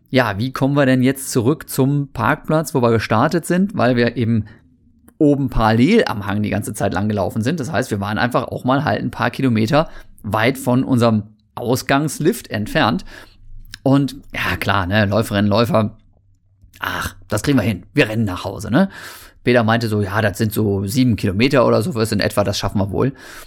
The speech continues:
Wir mit großer Klappe, okay, los geht's. Na, hatten dann eben diese zwei Liter Wasser und auch noch irgendwie den Apfelstrudel im Bauch. Aber auf geht's. Und dann war's aber halt auch zwei Uhr nachmittags und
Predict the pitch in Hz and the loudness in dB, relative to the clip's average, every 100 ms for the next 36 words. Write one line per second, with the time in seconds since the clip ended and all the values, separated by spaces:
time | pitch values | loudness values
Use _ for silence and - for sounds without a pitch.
0 | - - - 107 110 107 104 110 101 98 | -20 -20 -4 2 2 2 -2 -2 -2 -2
1 | 101 101 95 - 98 - 90 - 113 113 | 0 -2 -4 -6 -6 -4 -6 0 0 0
2 | - - - _ - - - 113 139 131 | -2 -8 -12 _ -20 -20 -2 0 0 0
3 | 113 98 104 98 101 98 107 101 - 98 | 0 2 2 2 0 0 0 0 0 0
4 | - 147 - 110 107 104 - 110 98 95 | 2 0 0 -2 -2 -2 -2 -2 -2 -2
5 | - 160 - 151 147 139 127 143 151 - | -2 -4 -2 2 2 2 4 4 2 -4
6 | - - _ _ - 120 113 120 - 104 | -20 -20 _ _ -4 2 4 4 2 0
7 | - 107 - - _ _ _ _ - _ | 0 -2 -2 -6 _ _ _ _ -20 _
8 | _ - 123 123 107 131 147 - 104 107 | _ 0 0 2 0 0 -2 -6 -4 -4
9 | - 117 110 110 110 - 147 - _ - | -2 -2 0 -2 -4 -6 -8 -10 _ -18
10 | - 107 135 - 95 - 107 - 98 98 | -4 0 0 -2 -8 -8 -10 -6 -8 -8
11 | - _ _ _ _ _ _ - 117 | -14 _ _ _ _ _ _ 0 0